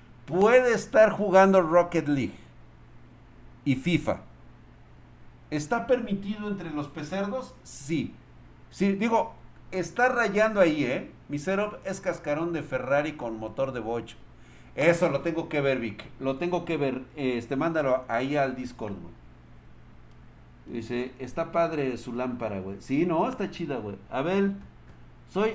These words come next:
Abel de TikTok. Te regalo mis últimos bits. Saludos. Abel, papi, wow. Gracias por esos cinco bits, pero no es suficiente, güey.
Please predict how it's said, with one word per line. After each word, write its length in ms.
Abel 340
de 80
TikTok. 680
Te 100
regalo 340
mis 220
últimos 440
bits. 280
Saludos. 600
Abel, 400
papi, 480
wow. 600
Gracias 380
por 200
esos 240
cinco 340
bits, 360
pero 220
no 200
es 120
suficiente, 840
güey. 180